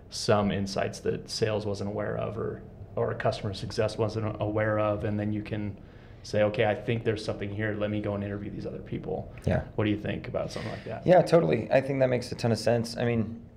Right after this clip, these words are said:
Speaker 2: <clears throat> if you, if you start getting those, those proof points, it makes it way easier. And, and inevitably, what you alluded to, Trent, is that people will find out things that they didn't know.
Speaker 1: Yeah.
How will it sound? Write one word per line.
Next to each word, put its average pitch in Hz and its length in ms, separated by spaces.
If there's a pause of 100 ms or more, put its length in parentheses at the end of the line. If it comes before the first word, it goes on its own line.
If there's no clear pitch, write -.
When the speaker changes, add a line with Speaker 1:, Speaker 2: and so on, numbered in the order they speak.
Speaker 2:
<clears throat> 127 500
if 139 200
you, 139 360 (360)
if - 220
you 139 100
start 135 580
getting 120 320
those, 113 340
those 110 200
proof 113 300
points, 110 340
it - 80
makes 110 240
it 107 100
way 101 200
easier. 95 600 (540)
And, 147 420 (160)
and 151 220 (220)
inevitably, 131 1000 (640)
what 127 240
you 123 120
alluded 127 320
to, 113 160
Trent, 113 360
is 104 180
that 104 260 (960)
people 135 240
will 131 80
find 123 260
out 113 160
things 113 200
that 95 120
they 101 100
didn't 92 240
know. 87 280 (220)
Speaker 1:
Yeah. - 180